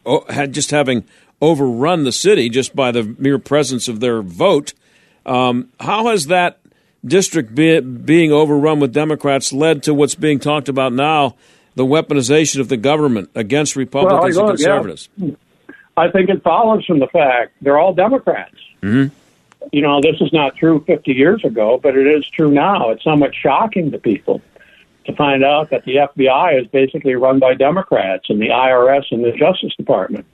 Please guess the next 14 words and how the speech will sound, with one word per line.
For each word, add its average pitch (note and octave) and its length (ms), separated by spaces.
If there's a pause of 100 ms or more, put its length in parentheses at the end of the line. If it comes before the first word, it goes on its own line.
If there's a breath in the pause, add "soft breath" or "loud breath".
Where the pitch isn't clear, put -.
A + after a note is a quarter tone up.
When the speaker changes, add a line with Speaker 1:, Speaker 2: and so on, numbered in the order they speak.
(720 loud breath)
Speaker 2:
And B2 560
there's B2 220
a C#3 40
double C#3 320
standard C#3 500
of B2+ 80
the B2 80
law D#3 400
in A2+ 120
Washington A2+ 520
because C3+ 500
it's, C#3 260
it's C3+ 360
basically, C#3+ 680